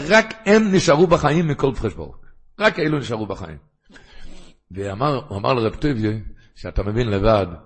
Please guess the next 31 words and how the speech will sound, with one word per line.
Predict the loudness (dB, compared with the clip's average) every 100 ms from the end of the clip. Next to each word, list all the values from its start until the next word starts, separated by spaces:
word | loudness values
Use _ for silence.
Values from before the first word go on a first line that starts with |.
| _
שרבים | -14 -8 -6 -6 -10 -8 -6 -2 -2 -2
על | -2
ה-, | -2 -6 -12 _ -16
הכרטיסים | -10 -8 -8 -6 -2
האלו | 0 0 -2
כמו | -2 0
רבים | 2 2
על | 0
החיים. | 0 2 4 2 0 -4
זה | -4
הרי | 0
חיים. | 0 0 -2 -4 -8 -10 -8 -8
<laughs> | -6 -6 -6 -4 0
רק | 2
הם | 0
נשארו. | 0 -2 -2 -12 _ -20 -20 -12
"אבל | -2 -2
אתה | 2 0
מצאת | 2 0 0
חן | 0 0
בעיניי", | 2 2 2
הוא | 0
רואה | -2
כזה | -2 -4 -4
חבר'ה | -2 -2 0
ממפיקח, | -2 -4 -10 -2 0 0 -8 -18 _ -20
צריכים | -12 -6 -4 -4
אותך, | 0 -2 -2 -4
קח, | -6 -6 -8
קח | -6 -6
לך | -10